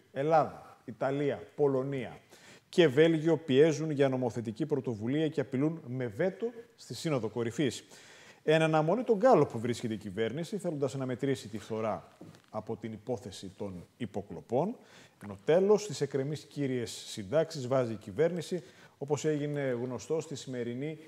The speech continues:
εκδήλωση στο Υπουργείο Εργασίας, παρουσία του Πρωθυπουργού. Τέλος, στα δικά μας, εδώ δηλαδή στα της Κεντρικής Μακεδονίας, δεκαεφτά νέα σύγχρονα και ασφαλή σχολεία θα αποκτήσει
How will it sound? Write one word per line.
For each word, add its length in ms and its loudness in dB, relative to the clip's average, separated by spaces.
εκδήλωση 800 -6
στο 140 -10
Υπουργείο 400 -6
Εργασίας, 640 -4
παρουσία 520 -2
του 120 -10
Πρωθυπουργού. 640 -6
Τέλος, 320 4
στα 220 0
δικά 340 0
μας, 480 -8
εδώ 140 -6
δηλαδή 360 -10
στα 240 -12
της 460 -14
Κεντρικής 560 -6
Μακεδονίας, 680 -4
δεκαεφτά 540 2
νέα 220 -2
σύγχρονα 520 -4
και 120 -6
ασφαλή 340 -2
σχολεία 480 0
θα 180 2
αποκτήσει 880 -2